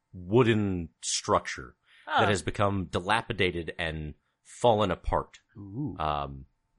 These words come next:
Speaker 1: given the architecture of this, so, uh, you're in this, this courtyard that is flanked on two sides, uh, by these long extensions of the, the main building.
Speaker 2: Yeah.
Speaker 3: Mm-hmm.
Speaker 1: Um,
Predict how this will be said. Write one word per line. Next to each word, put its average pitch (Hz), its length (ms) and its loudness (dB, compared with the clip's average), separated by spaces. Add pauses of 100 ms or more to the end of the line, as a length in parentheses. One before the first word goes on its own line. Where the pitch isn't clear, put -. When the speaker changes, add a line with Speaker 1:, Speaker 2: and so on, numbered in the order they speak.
(760)
Speaker 1:
given 151 300 0
the 123 120 0
architecture 123 640 -2
of 101 80 -4
this, - 280 -4
so, 123 380 6 (260)
uh, 107 280 2 (280)
you're 135 280 2
in 185 100 -2
this, 151 300 -2
this 117 260 -2
courtyard 90 580 -2
that 90 80 0
is 87 120 0
flanked 110 500 0
on 92 400 0
two 107 220 -2
sides, 73 600 -2 (400)
uh, 73 280 -2 (260)
by 87 200 4
these 82 300 -8
long 87 760 -2 (220)
extensions 85 640 -4
of 78 240 -8
the, 76 320 -2
the 82 120 -4
main 78 300 -2
building. 71 420 -6
Speaker 2:
Yeah. 277 160 -2
Speaker 3:
Mm-hmm. 117 760 -8
Speaker 1:
Um, 67 460 -6